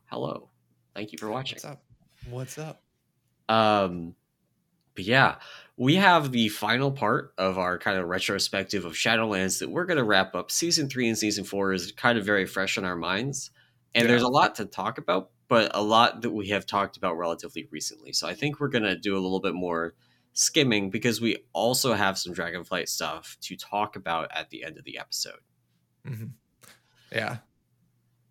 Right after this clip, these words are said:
Speaker 2: Yeah, so it'll be, God, season three and four all together. I didn't realize how short, when I was doing this, I didn't realize how short season three was in the grand scheme of things. But, um,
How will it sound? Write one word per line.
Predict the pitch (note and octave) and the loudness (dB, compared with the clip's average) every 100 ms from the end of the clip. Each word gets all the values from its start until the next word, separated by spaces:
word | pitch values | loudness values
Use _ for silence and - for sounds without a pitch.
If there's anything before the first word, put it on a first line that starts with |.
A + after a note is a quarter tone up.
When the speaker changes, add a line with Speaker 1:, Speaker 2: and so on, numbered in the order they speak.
| _ | _
Speaker 2:
Yeah, | C#3 A#2+ | 4 4
so | C#3+ | 4
it'll | C#3+ | 4
be, | D#3 E3 D#3+ - - | 6 6 4 -4 -4
God, | D3+ D3 A2+ - | 4 4 4 -4
season | - - F3+ F#3 | -8 -4 -4 -4
three | D#3 D3+ | -2 0
and | C3+ C3+ | 2 0
four | - C#3+ | 2 4
all | A#2+ | 6
together. | A#2+ - A#2+ A2 A2 | 4 2 2 4 0
I | - B2 | 0 2
didn't | C#3 D#3 | 2 2
realize | D3 C#3+ B2+ | 4 4 6
how | C3+ A#2 | 4 4
short, | - - B2+ A2 | 2 2 2 2
when | A2 | 0
I | |
was | A2 | 0
doing | B2 A2+ | 0 -2
this, | |
I | A2 | -2
didn't | A2+ | -2
realize | G#2+ G2+ | -2 -2
how | A2 | -4
short | - G#2 - | -4 -4 -4
season | - G2 C#3+ | -8 -8 -8
three | - | -8
was | G1+ G1+ G#2 - - | -4 -4 -4 -8 -10
in | - | -12
the | G2 | -8
grand | F2 F#2+ | -8 -8
scheme | - - G2+ | -10 -10 -10
of | |
things. | - - - | -12 -14 -18
But, | - - | -12 -8
um, | G1+ G1+ - | -6 -8 -10